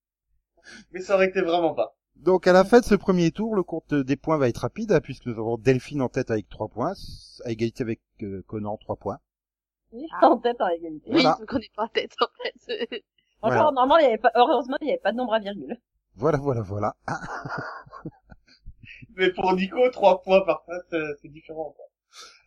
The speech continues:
Speaker 2: Allez, deuxième tour. Céline,
Speaker 3: Ouais.
Speaker 2: proposition,
Speaker 3: Oula.
Speaker 2: indice numéro un.
Speaker 3: Alors, premier indice,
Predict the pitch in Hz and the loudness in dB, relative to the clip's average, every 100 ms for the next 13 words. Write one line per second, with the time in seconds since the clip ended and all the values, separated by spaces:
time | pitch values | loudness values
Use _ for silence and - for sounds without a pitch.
0 | - 185 165 151 _ 123 190 165 185 180 | -6 0 2 2 _ 4 4 6 2 2
1 | 170 165 123 92 - - _ _ _ - | -2 0 0 -2 -6 -16 _ _ _ -6
2 | 175 170 143 120 95 165 339 311 254 - | -2 0 0 -2 -4 -6 -12 -14 -18 -20
3 | - 156 160 143 143 - 123 104 113 127 | -12 -6 -4 -4 -6 -8 -8 -10 -10 -12
4 | 135 135 131 123 - 127 78 _ _ _ | -10 -8 -6 -8 -10 -14 -14 _ _ _
5 | _ _ _ _ _ _ _ _ _ _ | _ _ _ _ _ _ _ _ _ _
6 | _ 262 254 147 - _ _ _ _ _ | _ 0 2 0 -4 _ _ _ _ _
7 | _ _ _ _ _ _ _ _ 202 202 | _ _ _ _ _ _ _ _ -4 0
8 | 190 196 240 | -2 -2 -8